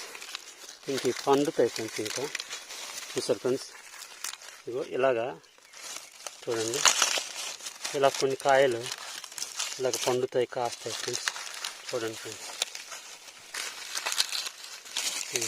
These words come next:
ఫ్రెండ్స్, ఇది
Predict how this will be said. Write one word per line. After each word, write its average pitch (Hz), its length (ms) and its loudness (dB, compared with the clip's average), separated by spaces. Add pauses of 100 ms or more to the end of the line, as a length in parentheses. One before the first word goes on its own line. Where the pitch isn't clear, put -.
ఫ్రెండ్స్, 123 300 -2 (4000)
ఇది 123 140 -4